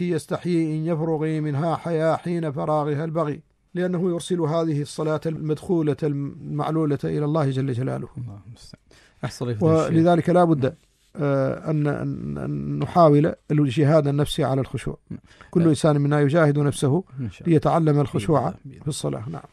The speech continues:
Speaker 2: طيب، حال، حال النبي صلى الله عليه وسلم، هو، هو أسوتنا، هو قدوتنا عليه الصلاة والسلام، والذي نتأسى به، هو الذي نتعلم منه، هو النور الذي، آه، أوجده الله لنا عليه الصلاة والسلام
Speaker 1: صلى الله
Speaker 2: بأبي
Speaker 1: عليه وسلم.
Speaker 2: وأمي.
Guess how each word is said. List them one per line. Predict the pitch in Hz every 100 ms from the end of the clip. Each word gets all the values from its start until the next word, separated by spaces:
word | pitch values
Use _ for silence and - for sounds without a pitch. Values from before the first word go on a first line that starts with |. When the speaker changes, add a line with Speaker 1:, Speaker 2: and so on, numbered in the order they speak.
| -
Speaker 2:
طيب، | 165
حال، | 104 190
حال | 135 175
النبي | 123 123 123
صلى | 107
الله | 107 113 107
عليه | 104
وسلم، | 139
هو، | 127
هو | 117 151 135
أسوتنا، | - 110 104 101 95 -
هو | 127
قدوتنا | 113 117 117 - 104
عليه | 107
الصلاة | 107 - 107
والسلام، | - - 107 104 92 - _ _ _
والذي | 190 131
نتأسى | 113 - - -
به، | 107 107 104 104 92 -
هو | 165
الذي | 131 120
نتعلم | 113 110 104 110 110
منه، | 110
هو | 151
النور | 160 175 151
الذي، | 120 113 113 -
آه، | 95 104 104 110 - - _ -
أوجده | 110 120 110 110
الله | 110 101 107
لنا | 110 110
عليه | 101 120 110
الصلاة | 107 - 104 104
والسلام | 98 - 110 104
Speaker 1:
صلى | 98
الله | 95
Speaker 2:
بأبي | 101
Speaker 1:
عليه | 104
وسلم. | 101 87
Speaker 2:
وأمي. | 90